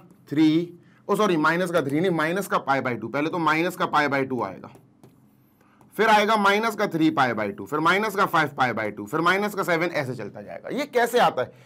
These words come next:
एक फॉर्मूला होता है बेटा, टू एन प्लस वन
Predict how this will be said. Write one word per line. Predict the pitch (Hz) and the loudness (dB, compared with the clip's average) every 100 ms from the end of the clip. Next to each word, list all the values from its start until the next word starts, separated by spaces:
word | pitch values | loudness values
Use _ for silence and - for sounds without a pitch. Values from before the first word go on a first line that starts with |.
| _ - | _ -8
एक | 190 | -8
फॉर्मूला | - 143 139 147 | -2 0 0 0
होता | 117 95 | -2 -6
है | |
बेटा, | 92 - _ _ _ - - - _ _ | -14 -18 _ _ _ -20 -20 -20 _ _
टू | 233 294 294 240 | 0 0 0 -2
एन | 196 196 180 | 0 0 -2
प्लस | 156 147 139 | -2 -4 -4
वन | 113 110 110 | -6 -6 -6